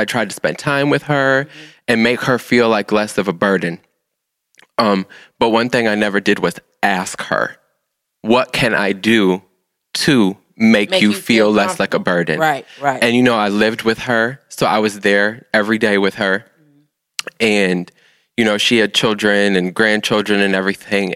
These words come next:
Speaker 1: And for her to be surrounded by the people that she knows loves her, but still feel, she still felt like a burden, um, that always hurt me. And I felt like she passed away because,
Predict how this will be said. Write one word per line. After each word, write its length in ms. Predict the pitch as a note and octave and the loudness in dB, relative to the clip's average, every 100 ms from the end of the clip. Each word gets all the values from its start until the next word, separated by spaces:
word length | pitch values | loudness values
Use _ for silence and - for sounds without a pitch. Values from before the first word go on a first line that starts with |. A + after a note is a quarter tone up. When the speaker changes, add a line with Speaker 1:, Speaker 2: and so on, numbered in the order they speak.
| - | -2
Speaker 1:
And 460 | G2 F#2 F2+ E2+ _ _ _ _ _ _ _ _ _ - | 0 0 -4 -10 _ _ _ _ _ _ _ _ _ -4
for 140 | A2 | -2
her 320 | G#2+ B2 B2 | 0 0 0
to 480 | B2 - B2+ G#2 G2 - - _ G#2 | -2 -4 -2 -2 -4 -12 -20 _ -4
be 180 | A#2+ A#2 | -2 -2
surrounded 920 | - A2 G2 G2+ A2+ F#3 D#3 A2 G2 | -2 -2 0 -2 0 0 0 0 0
by 160 | G#2+ G2+ | -2 -2
the 120 | F#2+ | -2
people 720 | - B2 - F#2+ F2+ F#2+ - _ - | -2 -4 0 0 2 0 -4 _ -4
that 160 | A2+ G#2 | -2 0
she 200 | - G#2+ | -2 0
knows 380 | A2 A2+ G#2+ | 0 0 -4
loves 340 | G2 G#2+ A#2 - | -2 -2 -2 -2
her, 140 | G#2+ | -2
but 180 | F2+ F2+ | 0 -2
still 300 | - - G#2 | -2 -2 -2
feel, 500 | - - A#2 G#2+ D#2+ _ | -2 -2 2 2 -2 _
she 200 | - A2+ | -4 -4
still 240 | - B2 G#2 | -2 -2 -2
felt 260 | - G#2+ | -2 -2
like 180 | G#2 - | -2 -4
a 40 | F2 | -2
burden, 480 | A2 A#2 G#2 F2 - _ _ _ _ _ _ | 0 0 0 -4 -8 _ _ _ _ _ _
um, 400 | A#2 G2+ G2 F#2+ - | 0 0 0 -4 -6
that 160 | B2+ C#3 | 0 2
always 240 | C3 A2 | 2 0
hurt 280 | - C3+ - | 0 -2 -2
me. 120 | G#2+ | 0
And 80 | F#2+ | 0
I 60 | F#2+ | 0
felt 280 | - A2+ F2+ | -2 -2 0
like 180 | G2+ - | -2 -2
she 220 | - A2 | -4 -4
passed 420 | - A2 G#2+ - | -4 -4 -4 -2
away 240 | G2+ G2+ F#2 | 0 0 -2
because, 520 | F2+ - D#2+ F2+ | -6 -2 -4 -4